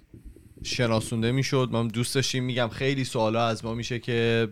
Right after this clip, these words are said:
اه، چجوریه، مثلاً چجوری می‌شه اپلای کرد. اه،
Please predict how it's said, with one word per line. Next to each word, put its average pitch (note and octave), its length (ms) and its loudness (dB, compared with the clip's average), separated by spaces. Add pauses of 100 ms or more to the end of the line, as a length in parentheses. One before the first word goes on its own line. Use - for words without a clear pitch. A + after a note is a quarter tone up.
(120)
اه، G2+ 360 4
چجوریه، G#2+ 580 0
مثلاً G#2 580 -2
چجوری G#2+ 340 -6
می‌شه A2+ 220 -2
اپلای G#2 300 0
کرد. G#2 480 4
اه، F#2+ 220 0